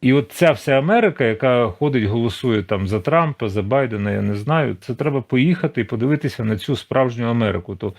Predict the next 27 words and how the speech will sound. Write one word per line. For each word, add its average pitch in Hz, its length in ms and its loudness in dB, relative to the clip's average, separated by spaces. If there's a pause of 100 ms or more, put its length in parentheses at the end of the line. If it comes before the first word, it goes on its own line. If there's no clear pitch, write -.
(240)
тобто 107 360 -4 (520)
це 135 160 2
не, 139 480 2 (300)
не 120 180 -2
красива 127 520 -2
картинка 113 540 -4
Нью-Йорк, 113 640 0
там, 104 300 0
е, 98 180 -2
Сан-Франциско. 113 760 -6
Та 127 100 0
в - 80 -4
Сан-Франциско 151 840 -4
на 110 80 0
вулиці 117 400 -2
Маркет, 139 400 -2 (500)
е, 107 280 2
живуть 123 280 0
бомжі. 107 540 0 (140)
От 104 200 -6
на-, 117 180 -2
нереально. 110 500 0
Ви 120 160 2
йдете 151 340 0
там, 101 280 -2
і 98 40 -6
там 120 280 -2